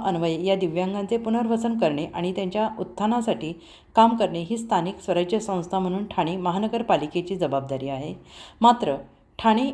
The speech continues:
महानगरपालिका या जबाबदारीकडे दुर्लक्ष करत आहे.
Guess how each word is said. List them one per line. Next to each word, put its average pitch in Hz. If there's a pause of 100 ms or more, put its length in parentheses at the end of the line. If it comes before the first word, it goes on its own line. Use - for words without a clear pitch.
महानगरपालिका 226 (240)
या 226
जबाबदारीकडे 180
दुर्लक्ष 175
करत 139
आहे. 135